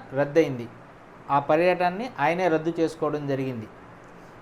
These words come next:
So, పర్యటన రద్దు తర్వాత ఆయన ఒక మీడియా సమావేశం ఏర్పాటు చేశారు. అనేక కారణాలు చెప్పారు. రాష్ట్రంలో రాక్షస పాలన జరుగుతుందని, ఓ మాజీ ముఖ్యమంత్రి తిరుమల వెళ్ళి శ్రీవారిని దర్శించుకోవాలనుకుంటే అడ్డంకులు సృష్టిస్తున్నారని,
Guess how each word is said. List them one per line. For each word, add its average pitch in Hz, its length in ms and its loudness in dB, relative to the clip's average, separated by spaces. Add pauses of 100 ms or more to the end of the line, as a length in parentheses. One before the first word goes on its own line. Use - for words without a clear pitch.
(120)
So, 151 100 2
పర్యటన 208 500 4
రద్దు 180 280 4
తర్వాత 185 460 4
ఆయన 180 200 4
ఒక 165 140 2
మీడియా 165 360 4
సమావేశం 165 600 -2
ఏర్పాటు 147 420 0
చేశారు. 156 320 0
అనేక 190 440 0
కారణాలు 185 600 2
చెప్పారు. 123 320 -8 (880)
రాష్ట్రంలో 180 580 2
రాక్షస 165 540 0
పాలన 160 360 2
జరుగుతుందని, 147 720 -4 (540)
ఓ 147 100 2
మాజీ 175 380 4
ముఖ్యమంత్రి 185 760 0 (180)
తిరుమల 190 360 4
వెళ్ళి 185 280 2
శ్రీవారిని 175 600 4
దర్శించుకోవాలనుకుంటే 165 1600 2
అడ్డంకులు 165 640 0
సృష్టిస్తున్నారని, 151 1120 -4